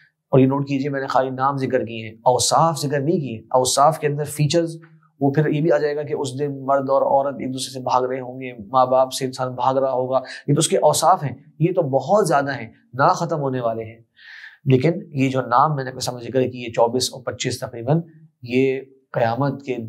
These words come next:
دن کے وہ نام ہیں جو اللہ رب العزت نے قرآن مجید میں ذکر کیے ہیں۔ اور جیسے کہ میں نے بات کے شروع میں ذکر کیا تھا کہ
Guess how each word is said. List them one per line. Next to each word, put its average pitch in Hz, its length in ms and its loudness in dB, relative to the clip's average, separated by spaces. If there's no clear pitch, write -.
دن 151 240 2
کے 135 140 -10
وہ 127 260 -2
نام 131 320 2
ہیں 156 180 0
جو - 100 0
اللہ 127 160 -2
رب 120 200 -4
العزت 117 360 -6
نے 143 80 -2
قرآن 123 540 -4
مجید 113 240 -8
میں 127 100 -4
ذکر 110 320 -2
کیے 139 220 -12
ہیں۔ 156 120 -8
اور 120 120 4
جیسے 117 220 -2
کہ 117 100 -8
میں 113 140 -8
نے 113 280 -14
بات 117 260 4
کے 120 60 -12
شروع 123 220 -8
میں 113 80 -6
ذکر 117 240 -2
کیا 131 200 0
تھا 120 240 -4
کہ 143 300 4